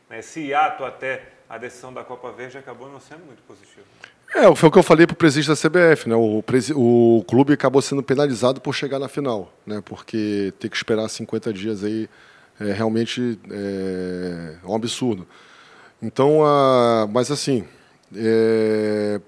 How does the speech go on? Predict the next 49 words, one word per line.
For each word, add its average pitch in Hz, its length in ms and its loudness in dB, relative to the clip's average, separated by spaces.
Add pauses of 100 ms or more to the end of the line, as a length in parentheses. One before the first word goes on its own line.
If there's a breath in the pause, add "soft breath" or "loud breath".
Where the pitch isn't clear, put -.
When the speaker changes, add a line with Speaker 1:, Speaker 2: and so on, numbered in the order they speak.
(140)
Speaker 2:
eu, 123 220 -2
eu, 135 200 2
eu 131 200 2
acho 135 240 -2
que, 117 480 -4
bem, 117 160 -2
vamos, 139 260 -4
vamos 143 140 -4
por 156 120 -4
parte. - 380 -8 (400 loud breath)
Primeiro, 156 320 2
po-, 180 220 4
pelo 185 320 4
jogo 143 260 0
ser, 143 420 -4 (400 soft breath)
é, 113 240 -2
em 120 100 -2
Belém, 135 440 -2
a 117 60 -4
final, 123 520 -4 (400 soft breath)
eu 113 220 -4
acho - 220 -4
que - 100 -10
a 135 60 -2
gente, 131 300 -10
que 147 100 -8
isso - 120 -8
foi 165 140 -4
bom 127 300 0 (420)
pra 120 100 -10
nossa 127 280 -4
receita. 123 500 -8 (460 soft breath)
Porque - 260 -6
o 135 60 2
Paysandu, 143 480 -2
como 147 160 -8
eu - 20 -4
disse, 113 180 -8
é 120 40 -2
o 117 40 -8
Pai-, 139 300 -6
é 131 60 -8
um 131 100 0
time 143 260 -6
que - 160 -8
não 147 160 -4
gosta 135 240 0
de 127 80 -10
perder. 123 440 -4